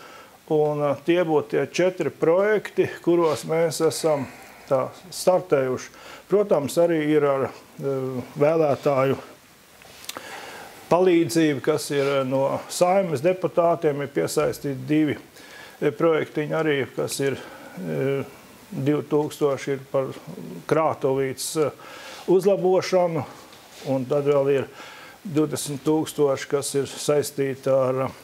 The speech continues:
ostas pirm izpētes projektu sagatavošanu. Tad ir, protams, vēl ir Eiropas Savienības projekts, kur mēs piedalījā-,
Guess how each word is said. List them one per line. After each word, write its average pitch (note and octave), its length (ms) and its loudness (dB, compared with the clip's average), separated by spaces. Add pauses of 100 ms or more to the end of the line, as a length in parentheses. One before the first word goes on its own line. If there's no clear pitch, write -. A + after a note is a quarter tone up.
(800)
ostas D#3 720 2 (420)
pirm F3 300 4 (200)
izpētes C#3+ 800 0 (360)
projektu D#3 420 2
sagatavošanu. F#3 800 2 (880)
Tad F#3 240 2
ir, E3 140 2
protams, D3+ 560 0
vēl D#3 220 4
ir C#3 160 2 (240)
Eiropas F3+ 500 2
Savienības F3 540 0
projekts, E3+ 500 2
kur D3+ 160 -2
mēs C#3+ 240 -4
piedalījā-, D3+ 600 2